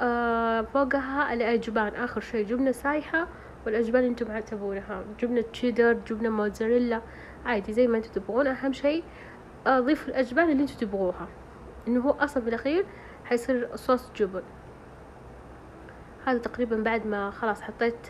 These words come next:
آه، ال-، ح-، آه، شلته فوق النار وحطيت هنا، أحط عليه الأجبان وأقلب. هذه جبنة سايحة وأحط أيضًا، آه، جبنة تشيدر. آه، اللي ما يبغى الجبنة سايحة ويشوفها مضرة عادي،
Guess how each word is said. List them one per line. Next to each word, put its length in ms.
آه، 400
ال-، 520
ح-، 220
آه، 140
شلته 320
فوق 220
النار 400
وحطيت 420
هنا، 120
أحط 240
عليه 180
الأجبان 540
وأقلب. 420
هذه 160
جبنة 280
سايحة 580
وأحط 340
أيضًا، 400
آه، 340
جبنة 280
تشيدر. 300
آه، 600
اللي 180
ما 140
يبغى 200
الجبنة 260
سايحة 320
ويشوفها 340
مضرة 480
عادي، 340